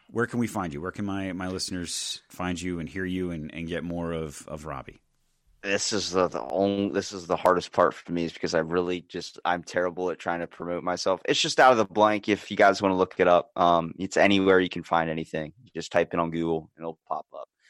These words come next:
Speaker 2: Um, what I really wanna say here is I really appreciate,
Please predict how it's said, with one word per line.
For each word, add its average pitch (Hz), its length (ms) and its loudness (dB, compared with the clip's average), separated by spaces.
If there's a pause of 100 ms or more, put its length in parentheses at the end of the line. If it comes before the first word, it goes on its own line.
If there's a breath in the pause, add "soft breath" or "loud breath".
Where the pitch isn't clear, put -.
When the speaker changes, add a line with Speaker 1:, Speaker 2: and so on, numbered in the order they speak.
(220 soft breath)
Speaker 2:
Um, 80 360 -4
what 98 120 4
I 98 100 8
really 98 280 0
wanna 90 220 -2
say 85 260 -4
here 85 380 -4
is 80 140 -8 (300 loud breath)
I 87 100 4
really 95 220 0
appreciate, 92 640 -6